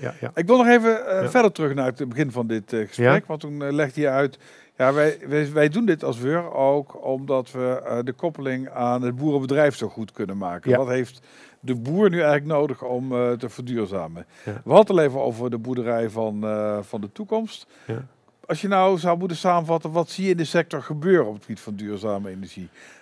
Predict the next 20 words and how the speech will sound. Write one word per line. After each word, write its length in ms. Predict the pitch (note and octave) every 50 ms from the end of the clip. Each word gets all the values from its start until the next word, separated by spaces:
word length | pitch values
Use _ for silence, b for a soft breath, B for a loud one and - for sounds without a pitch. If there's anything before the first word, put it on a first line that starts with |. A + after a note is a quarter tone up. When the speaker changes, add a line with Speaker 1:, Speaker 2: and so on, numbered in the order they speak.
| B
Speaker 2:
Wat 120 | - D3 -
voor 100 | - F3
Speaker 1:
Ja. 60 | E3
Speaker 2:
beeld 220 | F3 G3+ F#3+ C#3
heb 160 | C3 A#2 -
je 60 | - F#2+
dan? 200 | F2+ D#2+ D#2 D#2 - B B B B B B B B B B
Speaker 1:
Nou, 380 | - C3 C3+ C#3+ D#3+ E3+ F#3 F#3
ehm, 260 | D#3+ C#3+ D3 C#3+ C#3+
eh, 240 | C#3 C#3 C3+ C#3 D3+
het, 200 | C#3 B2+ - -
het 140 | C#3 A#2+ A2
belangrijke 440 | C#3 D3+ F3 F3 D#3 C#3+ A#2 C3
beeld 300 | B2 A2 C3 C#3 C#3 C3
dat 180 | B2+ C3+ A2+ -
er 60 | C3+ C3
nu, 240 | C3+ C3 C3 C#3+ -
eh, 260 | C3 B2+ A#2+ A#2+ A#2+ B2 B2+ - _
ehm, 380 | C3 A#2+ A#2+ A#2 A#2 A#2 A#2
eh, 200 | A2+ A2+ A2+ A2+